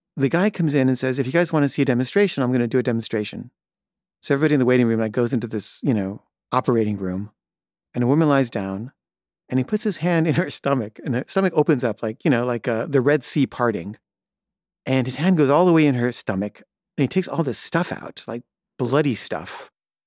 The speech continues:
And then he puts all this cotton inside her stomach, and then the stomach heals over. I mean, it was, like, impossible to believe, but there was this energy in the room that was completely hard to deny. And I was terrified,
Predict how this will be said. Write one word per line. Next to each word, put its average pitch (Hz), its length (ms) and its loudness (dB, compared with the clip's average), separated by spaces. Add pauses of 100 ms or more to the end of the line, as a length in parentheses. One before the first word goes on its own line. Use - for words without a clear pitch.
(520)
And 127 100 0
then 165 60 4
he 170 80 2
puts - 260 -8
all 143 100 -2
this 123 180 -4
cotton 180 520 0
inside 151 320 0
her 107 80 -4
stomach, 175 480 -2
and 147 100 0
then 147 120 4
the 113 180 -2 (380)
stomach - 500 -2
heals 165 380 0
over. 180 420 0 (340)
I 165 60 2
mean, 165 160 6
it 156 40 6
was, 151 120 2
like, 143 140 2
impossible 147 540 0
to - 100 -6
believe, 117 640 -4 (640)
but 143 260 0
there 156 120 4
was 147 120 2
this 139 180 -8
energy 180 360 4
in 139 80 4
the 117 100 -2
room 120 560 2 (380)
that 147 80 2
was 131 280 0 (200)
completely 143 960 0 (420)
hard 139 320 0
to - 120 -10
deny. 120 640 -2 (880)
And 160 120 2
I 165 40 2
was 156 100 0
terrified, 135 560 -2